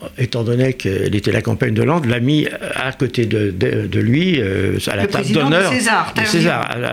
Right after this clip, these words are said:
Speaker 1: à la table d'honneur. Et elle était très gênée. Euh, et tout le monde disait, bah, si, si elle est nommée, c'est parce qu'elle est la femme d'Hollande, tout ça, bon. Euh, et, euh, elle a été pendant, elle a, pendant ces années, elle a produit des films, elle a,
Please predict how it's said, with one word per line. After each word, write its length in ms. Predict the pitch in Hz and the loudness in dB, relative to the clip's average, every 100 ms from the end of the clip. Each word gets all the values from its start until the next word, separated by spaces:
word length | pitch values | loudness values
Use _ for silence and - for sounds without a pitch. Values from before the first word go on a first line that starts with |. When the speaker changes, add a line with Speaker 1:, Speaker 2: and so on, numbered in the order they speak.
| 117 110 | -2 -2
Speaker 1:
à 40 | |
la 80 | 110 | -2
table 200 | 147 123 | 0 2
d'honneur. 280 | 135 120 104 - - - | 2 2 0 -8 -12 -4
Et 120 | 135 | -2
elle 180 | 127 117 | 0 0
était 180 | 98 151 | 0 0
très 180 | - 131 | 2 4
gênée. 400 | 156 180 131 98 104 | 4 4 4 2 2
Euh, 320 | 104 92 95 - - 117 113 | 2 2 2 0 0 0 0
et 60 | 110 | 0
tout 140 | 147 | 2
le 60 | 131 | 4
monde 180 | 147 127 | 4 4
disait, 320 | 117 123 143 | 4 4 2
bah, 160 | 113 | 0
si, 260 | - 120 110 | 0 2 2
si 180 | - 120 | 2 0
elle 120 | 113 | 2
est 60 | 107 | 2
nommée, 400 | 117 113 139 139 | 4 4 2 0
c'est 160 | - | -2
parce 200 | 113 98 | -2 -4
qu'elle 160 | - 101 | 0 0
est 80 | 101 | 0
la 80 | |
femme 220 | 95 104 98 | 0 0 2
d'Hollande, 240 | 104 117 | 2 2
tout 160 | 127 - | 0 0
ça, 100 | 98 | -2
bon. 120 | 87 - - - - - - | -4 -8 -6 -4 -6 -4 0
Euh, 480 | 117 104 101 101 - - - - | 2 2 2 0 -2 -8 -16 -2
et, 340 | 143 131 123 143 | 2 4 2 2
euh, 720 | 117 104 98 104 - 160 - - | 2 2 2 2 2 0 -2 -2
elle 220 | - 120 | -2 0
a 120 | 120 | 0
été 260 | 123 - 139 | 0 0 0
pendant, 640 | 131 117 110 98 95 92 - 143 113 120 139 | 2 2 4 4 2 2 0 0 0 0 2
elle 120 | 131 101 | 2 0
a, 40 | |
pendant 360 | 120 - 107 104 | -2 0 2 2
ces 280 | - 104 | 2 4
années, 260 | 107 107 110 | 4 4 2
elle 160 | 107 92 | 2 -2
a 60 | |
produit 360 | - 120 110 117 | 0 0 2 2
des 120 | 98 | 2
films, 420 | - 147 175 165 | 2 2 4 4
elle 120 | 110 92 | 4 2
a, 480 | 92 92 95 95 | 0 -2 -2 -4